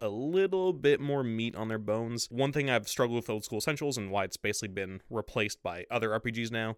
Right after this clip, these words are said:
uh, even though I do use it as a good resource for other things, and I still, as I say many times, is still the gold standard, in my opinion, for the format. I think so many different people can take the format from Old School Essentials really well, but my problem with it is that I did find that when I was playing it,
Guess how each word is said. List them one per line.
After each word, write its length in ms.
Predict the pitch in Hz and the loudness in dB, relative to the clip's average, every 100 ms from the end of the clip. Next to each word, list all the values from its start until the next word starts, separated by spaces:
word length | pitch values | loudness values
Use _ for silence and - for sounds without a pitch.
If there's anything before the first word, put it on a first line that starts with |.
| - - - | -10 -20 -6
uh, 140 | 98 98 | -2 0
even 160 | 120 | 2
though 120 | 120 104 | 4 4
I 100 | 107 | 4
do 200 | 110 110 | 2 2
use 260 | 101 107 | 0 0
it 100 | 110 113 | 0 0
as 120 | 98 | -2
a 40 | |
good 220 | 92 95 98 | -2 -4 -2
resource 340 | 104 107 107 | -2 0 -4
for 80 | 95 | -4
other 100 | 98 | -6
things, 320 | 107 107 107 | -6 -6 -6
and 160 | 110 95 | -4 -4
I 60 | |
still, 500 | - - 151 147 143 - | -2 2 4 4 2 0
as 180 | 110 | 2
I 80 | 117 | 4
say 260 | 117 127 120 | 4 4 4
many 200 | 131 131 | 4 4
times, 440 | 131 120 113 120 - - _ _ | 4 2 0 -4 -8 -20 _ _
is 240 | 151 160 147 | 4 6 6
still 260 | - 139 | 4 4
the 100 | 123 | 4
gold 220 | 113 113 113 | 4 2 4
standard, 380 | 113 104 107 | 0 0 -2
in 80 | 104 | -2
my 140 | 101 98 | -2 -4
opinion, 340 | 107 101 101 | -4 -8 -8
for 560 | - - 104 104 101 113 | -6 0 2 2 0 -4
the 280 | 110 95 95 | -6 -4 -6
format. 600 | - 123 117 101 87 - | -4 2 4 2 -4 2
I 100 | 113 | 2
think 240 | - 104 | 2 -2
so 260 | - - 127 | 0 6 6
many 200 | 131 123 | 6 0
different 220 | 113 113 | -2 -4
people 140 | 110 107 | -4 -4
can 140 | 104 | -6
take 300 | - 104 113 | -2 -4 -4
the 80 | 107 | -8
format 300 | 107 101 98 | -6 -6 -6
from 120 | 101 | -8
Old 120 | 95 | -10
School 140 | - 101 | -8 -10
Essentials 240 | 101 101 | -8 -6
really 140 | 95 | -4
well, 240 | 101 123 127 | 0 0 2
but 60 | 127 | 4
my 100 | 120 | 6
problem 200 | 131 123 | 6 6
with 120 | 123 | 4
it 160 | 123 | 2
is 120 | 113 101 | 2 2
that 80 | |
I 80 | 95 | 2
did 200 | 98 110 | 2 -2
find 320 | - 107 101 | 0 -2 0
that 140 | 95 92 | -2 -4
when 100 | 92 | -6
I 40 | |
was 100 | 92 | -8
playing 260 | - 117 110 | -4 -2 0
it, 160 | 113 | -2